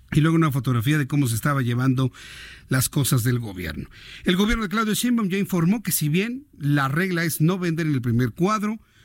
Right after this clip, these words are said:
los involucrados en estas acciones están separados de sus cargos. Están ya separados de sus cargos por la forma en lo que lo hicieron. Y bueno, pues me está enviando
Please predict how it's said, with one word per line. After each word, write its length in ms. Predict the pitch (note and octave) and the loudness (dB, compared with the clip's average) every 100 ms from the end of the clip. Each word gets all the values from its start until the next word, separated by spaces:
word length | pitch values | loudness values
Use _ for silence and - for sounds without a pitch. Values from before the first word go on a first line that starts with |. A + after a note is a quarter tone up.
| _ - | _ 0
los 460 | C#3 D3+ C#3 - - | 2 2 0 -4 -2
involucrados 920 | D3+ D3 C#3 C3+ F3 F3+ F3+ E3 - | -2 0 -2 -4 -4 -4 -4 -6 -6
en 200 | C3+ C3+ | 0 2
estas 340 | D#3+ D3+ C#3+ - | 2 0 -4 -6
acciones 500 | G#2+ D#3+ D#3 D#3 - | -4 -2 0 0 -2
están 340 | - D3 C#3+ | -4 0 0
separados 920 | C#3 C#3+ - A2 B2+ C#3+ B2+ C3 A#2 | 2 -2 -2 -4 -2 -2 0 -2 0
de 260 | C#3+ G3+ G3+ | -2 -2 -2
sus 400 | - G#3 F#3+ - | -2 0 0 -2
cargos. 760 | - F3+ C3+ G#2+ - - - _ _ _ - - - - - | 0 0 0 -4 -12 -20 -20 _ _ _ -20 -20 -20 -20 -4
Están 340 | D3+ C3 F3 E3+ | 0 2 2 2
ya 120 | E3 | 0
separados 400 | - C3 C#3+ C3+ | -2 -2 -2 0
de 80 | C3 | -2
sus 180 | C#3 - | -4 -2
cargos 340 | F#3 F#3+ F#3 | -2 0 -2
por 260 | - C#3 A#2+ | 0 2 2
la 100 | A#2 | 2
forma 480 | F3 E3 E3 D#3+ - | 0 2 2 0 -2
en 280 | D3 C3+ B2+ | 0 2 0
lo 160 | B2+ | -2
que 140 | - A#2+ | -4 -4
lo 120 | A2+ | -2
hicieron. 460 | F#2+ - - - C3+ | -6 -6 -8 -2 0
Y 60 | |
bueno, 180 | D3+ C#3+ | 2 4
pues 140 | B2+ | 4
me 120 | A#2+ A#2+ | 4 4
está 200 | - D3 | 2 2
enviando 520 | B2+ B2+ B2+ C3 | 2 2 2 0